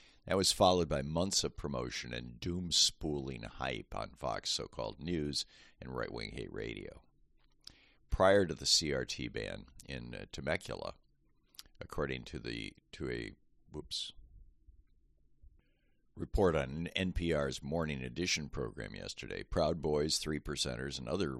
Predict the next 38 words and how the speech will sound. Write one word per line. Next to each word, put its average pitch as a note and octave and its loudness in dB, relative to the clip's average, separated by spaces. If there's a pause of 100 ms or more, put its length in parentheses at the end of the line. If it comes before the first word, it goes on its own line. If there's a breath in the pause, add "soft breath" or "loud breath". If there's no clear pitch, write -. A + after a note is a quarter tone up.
white A#1 -4
supremacists, - -6
presumably C2+ -4
including A#1 -6
Nazis, A1+ -4
Republicans, B1 -6
and G1+ -14
fascists, - -6 (400 loud breath)
showed F#2 4
up D2+ 0
to C2+ -4
lobby A#1+ -2
for - -8
the G1+ -8
ban. C#2 -4 (640 loud breath)
Their D#2 0
efforts E2 0
were A#1 -4
successful. - 4 (680 loud breath)
Since G2 0
its C#2+ -2
passed, E2+ 4
both C2+ -2
students D#2 2
and A#1 -8
teachers D#2+ -2
report A#1 -8
that - -6
classrooms B1+ -4
have A1+ -10
gone A#1+ -6
silent G1+ -2
on B1+ -8
the A1 -10
topic A1+ -6
of A1 -12
race G1+ -6
and - -14